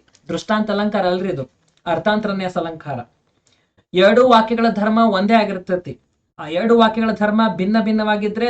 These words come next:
ದೃಷ್ಟಾಂತ, ಒಂದೇ ಆಗಿದ್ರೆ ಅರ್ಥಾಂತರನ್ಯಾಸ ಅಲಂಕಾರ. ಇಲ್ಲಿ ಅವನು ಉಂಡ ಮನೆಗೆ ಕೇಡು ಬಗದೆನು ಅನ್ನುವಂಥದ್ದು ಸಾಮಾ-, ಇದನ್ನ ವಿಶೇಷ ವಾಕ್ಯ ರೀ ಇದು.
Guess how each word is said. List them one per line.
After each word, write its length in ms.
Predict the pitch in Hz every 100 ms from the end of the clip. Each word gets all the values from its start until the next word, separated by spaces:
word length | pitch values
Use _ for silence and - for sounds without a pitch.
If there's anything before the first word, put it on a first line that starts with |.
| 208
ದೃಷ್ಟಾಂತ, 480 | 180 180 220 208 202 175 - _ 147
ಒಂದೇ 200 | 170 202 226
ಆಗಿದ್ರೆ 340 | 214 208 196 240 262 - _ -
ಅರ್ಥಾಂತರನ್ಯಾಸ 680 | 196 190 208 202 180 175 170 156
ಅಲಂಕಾರ. 380 | 147 135 143 123 - _ _ _ _ _ 240
ಇಲ್ಲಿ 140 | 254 262 208
ಅವನು 220 | 226 247 240 208 202
ಉಂಡ 140 | 226 247
ಮನೆಗೆ 240 | 233 233 240 - -
ಕೇಡು 240 | 220 233 226
ಬಗದೆನು 380 | 226 226 226 226 220
ಅನ್ನುವಂಥದ್ದು 420 | 208 214 208 233 240
ಸಾಮಾ-, 400 | 202 190 202 208 190
ಇದನ್ನ 200 | 208 185 160
ವಿಶೇಷ 240 | 160 220 214 196
ವಾಕ್ಯ 240 | 196 185
ರೀ 60 | 135
ಇದು. 80 | 117